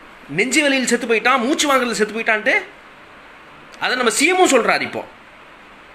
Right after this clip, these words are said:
இன்னைக்கு குற்றவாளி யாரு? இதை மூடி மறைக்கிற இந்த சமூகத்துல இன்னைக்கு மேல யார் உட்கார்ந்திருக்காங்க? சி எம், அது கீழே Home Secretary,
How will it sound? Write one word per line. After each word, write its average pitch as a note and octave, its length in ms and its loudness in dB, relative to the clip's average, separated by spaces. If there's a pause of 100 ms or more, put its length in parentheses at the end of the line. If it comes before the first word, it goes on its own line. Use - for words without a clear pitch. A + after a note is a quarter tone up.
(3250)
இன்னைக்கு B3 460 0
குற்றவாளி G#3 540 0
யாரு? B2+ 300 -2 (1000)
இதை D3 120 -2
மூடி G#3 380 -2 (200)
மறைக்கிற G#3 480 -4
இந்த D#3 200 -6
சமூகத்துல G3+ 580 -2
இன்னைக்கு D#3+ 220 -6
மேல E3+ 260 0
யார் E3+ 200 0
உட்கார்ந்திருக்காங்க? A#2+ 600 -4 (300)
சி F#3 180 -2
எம், B3 180 -2 (680)
அது D3+ 160 -4
கீழே E3 280 -2
Home G3+ 200 -2
Secretary, G3+ 440 -4